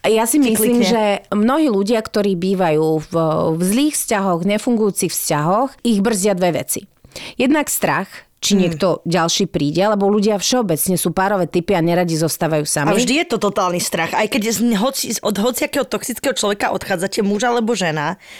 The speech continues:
Speaker 2: tak vždy sa bojíte spraviť ten krok, lebo sa bojíte, že už nikdy nikoho ne-, že niekde to máme
Speaker 1: Áno,
Speaker 2: v hlave, že
Speaker 1: aby sme
Speaker 2: už nikdy
Speaker 1: nezostali
Speaker 2: nikoho
Speaker 1: sami.
Speaker 2: nestretnem.
Speaker 1: A druhá vec je tá nádej, že sa buď zmení, alebo že vlastne možno má len, vie, že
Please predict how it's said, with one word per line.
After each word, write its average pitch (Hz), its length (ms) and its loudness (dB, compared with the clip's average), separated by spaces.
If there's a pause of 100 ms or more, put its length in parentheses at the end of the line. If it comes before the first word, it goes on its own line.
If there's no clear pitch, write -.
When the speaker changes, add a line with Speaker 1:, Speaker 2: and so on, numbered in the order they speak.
(140)
Speaker 2:
tak 180 160 -4
vždy 170 240 -2
sa 214 160 -2
bojíte 185 320 0
spraviť 170 260 -4
ten 175 140 -4
krok, - 400 -8
lebo 180 160 -2
sa 190 160 -2
bojíte, 160 320 -2
že 170 160 -2
už 175 160 -6
nikdy 180 320 -2
nikoho 170 320 -2
ne-, 160 80 -2
že 185 240 -2 (240)
niekde 220 320 0
to 240 160 0
máme 202 240 4
Speaker 1:
Áno, - 0 -
Speaker 2:
v 202 80 2
hlave, 202 180 2
že 202 140 2
Speaker 1:
aby 226 80 2
sme 240 240 2
Speaker 2:
už 226 80 4
nikdy 220 160 2
Speaker 1:
nezostali 254 240 2
Speaker 2:
nikoho 240 240 2
Speaker 1:
sami. 214 160 2
Speaker 2:
nestretnem. 208 580 -2 (300)
Speaker 1:
A 190 80 0
druhá 240 400 2
vec 196 160 0
je 180 160 2
tá 190 240 0
nádej, 196 640 0
že 165 160 -2
sa 160 240 -2
buď 180 320 -2
zmení, 190 400 2
alebo 170 400 -2
že 175 240 0
vlastne 175 320 0
možno 180 320 0
má 175 180 2
len, 175 300 0
vie, 214 160 2
že 196 240 2